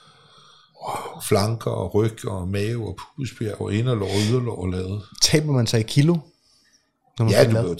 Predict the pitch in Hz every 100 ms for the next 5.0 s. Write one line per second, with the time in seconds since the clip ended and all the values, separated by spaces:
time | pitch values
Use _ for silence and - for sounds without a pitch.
0 | - 98 139 - 104 92 - 101 139 123
1 | 113 107 - - 131 120 92 - 104 101
2 | 113 101 90 87 - - 104 - 101 92
3 | 90 _ _ _ _ _ _ _ _ _
4 | _ _ _ _ _ _ _ 101 90